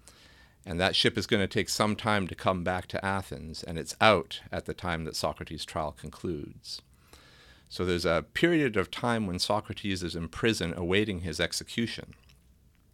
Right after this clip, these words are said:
So when the Phaedo begins, the ship from Delos has finally come back to Athens,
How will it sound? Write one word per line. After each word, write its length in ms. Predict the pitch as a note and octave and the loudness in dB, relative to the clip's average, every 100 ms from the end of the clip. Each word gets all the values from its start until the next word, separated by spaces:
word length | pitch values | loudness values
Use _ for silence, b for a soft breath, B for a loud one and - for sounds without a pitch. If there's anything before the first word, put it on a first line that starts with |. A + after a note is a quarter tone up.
| - B B B B B B B | -8 B B B B B B B
So 200 | - G#2 | -2 2
when 160 | F#2+ G#2+ | 4 4
the 60 | - | 2
Phaedo 360 | - E3 D#3 | 4 6 6
begins, 680 | A#2 A2 C3 A2+ E2+ D#2 - | 4 2 2 4 2 -2 -4
the 140 | - E2+ | -4 2
ship 300 | - C3+ - | 4 2 2
from 200 | G2+ F#2+ | -2 6
Delos 460 | G2 G2 F#2+ - | 6 6 4 0
has 180 | F2+ D#2 | -4 -6
finally 460 | - F#2 F#2 F2+ F2 | 0 0 0 -2 -4
come 260 | - F2 | -4 0
back 200 | E2+ E2+ | 0 -2
to 140 | - - | -4 -4
Athens, 720 | F#2 F2+ A2+ A2 A2+ - | -4 -4 -6 -6 -8 -10